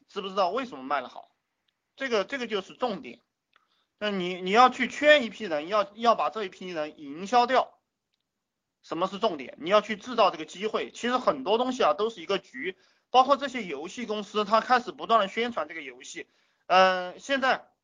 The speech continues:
现在我看这个网页上有很多这个传奇这个游戏啊，呃，这个网页游戏不断地在打广告，那个包括那个张卫健，还有那个什么，什么一个明星啊，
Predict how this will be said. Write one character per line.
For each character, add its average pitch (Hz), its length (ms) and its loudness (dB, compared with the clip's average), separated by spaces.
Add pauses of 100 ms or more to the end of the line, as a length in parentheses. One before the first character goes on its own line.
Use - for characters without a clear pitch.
现 262 240 -6
在 240 80 0
我 170 160 0
看 233 220 -6
这 233 80 -12
个 220 80 -2
网 139 200 -2
页 175 140 -8
上 208 180 -4
有 175 120 -6
很 139 180 -6
多 160 140 -6
这 202 80 -8
个 185 100 -4
传 156 380 -4
奇 156 180 -14
这 175 120 -10
个 175 100 -4
游 127 200 -6
戏 147 200 -2
啊， - 80 -2 (580)
呃， 160 160 -4
这 226 140 2
个 208 80 8
网 143 240 6
页 196 100 4
游 147 160 2
戏 139 240 -6
不 160 220 -2
断 262 100 6
地 214 100 4
在 208 140 6
打 175 180 -2
广 123 220 -6
告， 135 300 2
那 165 80 -4
个 160 100 2
包 180 180 4
括 185 120 0
那 170 60 -4
个 160 100 -6
张 185 200 0
卫 170 140 -6
健， 170 280 -4
还 156 160 0
有 170 80 -2
那 170 80 -6
个 165 100 -12
什 139 160 -12
么， 151 240 -6 (160)
什 - 200 -8
么 220 120 -2
一 185 100 -6
个 170 140 -4
明 143 260 -8
星 196 180 -4
啊， 131 160 0